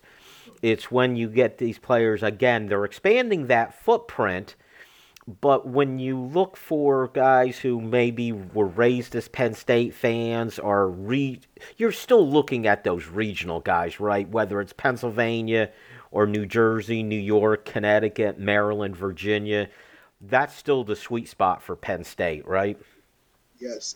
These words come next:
Speaker 2: absolutely. They, when you look at it, I mean, they were able to flip the number one player,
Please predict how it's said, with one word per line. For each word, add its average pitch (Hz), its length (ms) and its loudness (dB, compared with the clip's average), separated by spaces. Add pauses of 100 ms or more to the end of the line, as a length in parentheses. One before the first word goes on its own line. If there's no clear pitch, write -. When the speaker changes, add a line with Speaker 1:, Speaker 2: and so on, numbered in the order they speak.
(120)
Speaker 2:
absolutely. 113 540 -18
They, 120 300 -10 (560)
when 113 120 -10
you 127 100 -2
look 147 200 4
at 143 160 2
it, 127 120 2
I - 20 -2
mean, 127 420 0
they 131 140 4
were 135 180 4
able 135 300 0
to 123 80 -6
flip - 340 -4
the 110 80 -10
number 131 260 0
one 127 240 2
player, 131 460 0